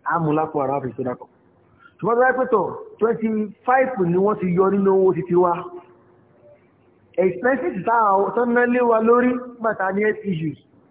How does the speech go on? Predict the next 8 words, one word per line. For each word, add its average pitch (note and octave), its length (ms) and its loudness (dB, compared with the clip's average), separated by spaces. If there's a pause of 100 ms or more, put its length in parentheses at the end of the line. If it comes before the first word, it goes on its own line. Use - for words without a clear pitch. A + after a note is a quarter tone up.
(360)
ó F3 120 2
ní F3+ 100 2
twenty G3 320 0
thousand. D#3 440 0 (1080)
Tó F#3 60 0
túmọ̀ F#3 240 -2
sí C#3+ 100 -8
pé E3+ 120 2